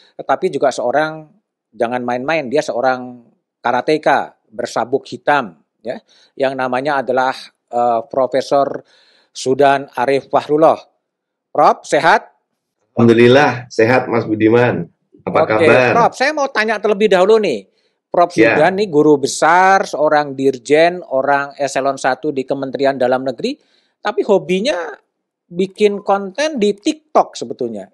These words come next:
Speaker 1: Ini sebetulnya latar belakangnya apa, Prof Sudan?
Speaker 2: Ya, kalau kita melihat di TikTok ini sebenarnya dulu bulu-, bukan pilihan pertama saya, Mas.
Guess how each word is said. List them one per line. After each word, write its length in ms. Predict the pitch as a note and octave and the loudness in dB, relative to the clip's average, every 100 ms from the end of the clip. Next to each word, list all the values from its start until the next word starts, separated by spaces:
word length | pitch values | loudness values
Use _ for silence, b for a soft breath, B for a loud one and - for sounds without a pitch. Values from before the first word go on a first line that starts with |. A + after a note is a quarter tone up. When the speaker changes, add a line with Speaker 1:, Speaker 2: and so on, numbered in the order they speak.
| - | -8
Speaker 1:
Ini 80 | C#4 E4 | -4 -4
sebetulnya 480 | C4+ G3+ A3 D4+ E4+ A#4 | -2 0 0 0 -6 -4
latar 320 | A3 A3 A3 | -2 0 -2
belakangnya 480 | F#3 F#3 G3+ B3+ C#4+ | 0 0 0 -2 -4
apa, 240 | A3 D#3+ | 0 0
Prof 240 | - C#3+ C#3+ | 2 -2 -2
Sudan? 240 | A#2+ F#2+ | -6 -2
Speaker 2:
Ya, 320 | G#2 G2 D#2+ - _ b b b | 0 0 -2 -10 _ b b b
kalau 240 | G#2+ A#2+ A#2+ | 6 6 6
kita 480 | G#2 A#2 A2+ G#2 - | 4 2 2 0 -2
melihat 480 | G#2 G#2+ G2 G2+ G#2 | 2 2 0 -2 -4
di 160 | G#2 E2+ | -4 -2
TikTok 400 | F#2+ - F#2 - | -4 -2 -4 -2
ini 400 | G2 G#2+ A2+ E2+ | 0 0 0 -4
sebenarnya 800 | G2+ F#2+ F#2+ F2+ A2 A#2 - _ | -2 0 2 2 2 0 -6 _
dulu 320 | G2+ G2+ A2+ B2 | -2 2 2 2
bulu-, 320 | G#2+ G2+ G2 | 4 6 4
bukan 320 | G2 A#2+ A#2 | 0 0 2
pilihan 400 | A2+ A2+ A2 G#2 | 2 0 0 -2
pertama 400 | G#2 G2+ G#2+ A2+ G#2+ | -2 -2 -2 -2 0
saya, 320 | A#2 A2+ G#2 | 2 4 2
Mas. 320 | F2+ E2 - | 0 -6 -12